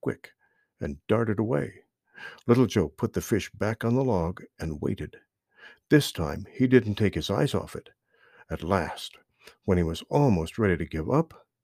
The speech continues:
he saw Buster Bear shuffling along toward the Laughing Brook. Suddenly, Buster stopped and sniffed. One of the Merry Little Breezes had carried the scent of that fat trout over to him.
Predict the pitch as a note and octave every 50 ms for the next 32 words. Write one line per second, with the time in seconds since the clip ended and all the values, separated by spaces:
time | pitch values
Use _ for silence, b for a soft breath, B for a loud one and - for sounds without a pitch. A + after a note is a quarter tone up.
0 | _ _ _ _ _ _ - B2+ E3 - - - C3+ C#3+ D3+ D3+ C#3+ B2+ C3 C3
1 | B2 - - C#3+ C3 A2+ F#2+ G#2 G#2 A2 A2+ A2 - - - F2 D#2+ - - -
2 | A#2+ C3+ C#3+ C#3+ D#3 D#3+ D#3+ D#3+ C#3+ B2+ B2+ B2 B2 B2 B2+ B2+ B2+ A#2+ - B
3 | B B B B B B - - F#2+ F2+ E2 D#2 D2+ D2 B1+ D2 F#2+ A2 - -
4 | C3+ C#3 B2+ G#2 - F2+ - - - - - _ _ _ _ _ _ _ _ _
5 | _ B B B B B B B B B B B - - - E2 E2 F#2 A2 D3+
6 | F3+ F3 - _ _ _ _ _ _ _ - A#2+ G2+ - - - E2 - - -
7 | - F#3 F#3 C3 - - - _ _ _ _ _ _ _ _ _ _ - D2+ D#2+
8 | D2 - - - - - C3+ F#3+ G#3 B2+ - - - - - - _ _ _ _
9 | _ _ _ _ _ b b b b b b - D#2+ D#2 G2 C3+ D3 D3+ A#2 G#2+
10 | F#2 E2 E2 F2 G#2 D3 D#3 F3 F#3 F3+ D#3+ E3 D#3+ D#3+ C#3+ C3 E3+ F#3+ G3 E3+
11 | - - F2+ - - - A2 G2 - - - D3 D#3 D#3 D3+ A2+ G2+ F2+ - -
12 | - D#3+ D#3 A#2+ G2+ F2+ A2+ C#3+ - A#2 - C#3+ C#3+ D3 - - D3 F3+ F#3+ -
13 | G#2+ F2+ F2 D#2+ D#2+ E2+ E2+ E2+ D#2+ D#2 D#2 -